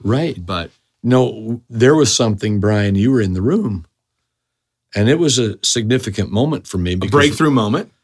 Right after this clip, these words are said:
Speaker 1: Yeah. Uh, because they don't know at that point that I've got questions in my mind about how far I'm gonna go. Now, we're starting to talk a transition language, but it's not necessarily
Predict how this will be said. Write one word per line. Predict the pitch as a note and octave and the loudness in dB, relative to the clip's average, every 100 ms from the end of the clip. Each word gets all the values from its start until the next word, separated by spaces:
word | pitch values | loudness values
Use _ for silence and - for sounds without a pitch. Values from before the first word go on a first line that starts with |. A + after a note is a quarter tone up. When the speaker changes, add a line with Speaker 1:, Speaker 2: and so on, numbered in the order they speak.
| _ - | _ -4
Speaker 1:
Yeah. | A2+ F3 B2 G2+ G#2 G2+ _ _ - | -2 0 -4 -8 -10 -10 _ _ -4
Uh, | A2 G#2+ G#2 G#2 - _ _ _ _ _ _ _ _ _ _ - | 0 2 2 -2 -8 _ _ _ _ _ _ _ _ _ _ -2
because | - C#3 A#2+ A2 | 2 4 4 4
they | C#3 F3+ | 4 6
don't | D3+ A2 G2+ | 4 0 0
know | A2 G#2 | 0 0
at | G#2 | -2
that | G#2 - | -4 -4
point | G#2+ G#2 G#2 - | -2 -2 -4 -8
that | F#2+ G#2+ G#2 G2 _ - | -2 0 0 -6 _ -2
I've | D3 F#3+ | 0 2
got | C#3+ G2+ | 0 0
questions | B2 A2 G#2+ F#2+ | -2 0 0 -2
in | G#2+ | 0
my | G2+ | 0
mind | G#2 G#2 A2 | 0 0 0
about | G2+ G2+ | -2 -2
how | A2+ | -2
far | G2+ - A#2 A2+ G#2+ F#2+ _ _ _ _ - | -4 -2 0 0 -2 -6 _ _ _ _ -4
I'm | A2 A2 | 0 2
gonna | G2+ | 2
go. | G#2+ G#2+ | 2 2
Now, | G#2+ | 2
we're | C3 D#3+ | 2 2
starting | D#3 A#2 G2+ | 0 -2 0
to | A#2 | 0
talk | A2+ | -2
a | F#2 | -4
transition | - A2 G2 - - G#2 | -4 -2 2 2 0 -2
language, | F#2 F#2 F#2+ | -4 -4 -2
but | B2 | -2
it's | D3+ | -2
not | D3+ D3+ | -6 -6
necessarily | C#3+ - C3+ G#2+ | -4 -2 -2 -2